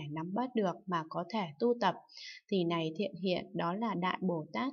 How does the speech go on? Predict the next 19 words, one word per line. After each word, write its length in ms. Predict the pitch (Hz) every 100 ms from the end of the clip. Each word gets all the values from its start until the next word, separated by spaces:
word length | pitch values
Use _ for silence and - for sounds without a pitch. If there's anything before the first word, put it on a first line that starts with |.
| -
khi 100 | 247 240
tu 140 | 247
hành 280 | 214 196 156
Bát 240 | 175 240 233
Nhã 260 | 226 240 233
Ba 140 | 240
La 260 | 233 233 226
Mật 160 | 185 160 190
Đa, 280 | 220 233 233 - - -
có 160 | 175 180
thể 120 | 233
học 200 | 180 185 175
bốn 260 | 170 170 208
niệm 160 | 233 -
trụ 280 | - 202 196
cho 160 | 240 233
đến 240 | 175 175 180
tám 180 | 175 190
chi 240 | - 247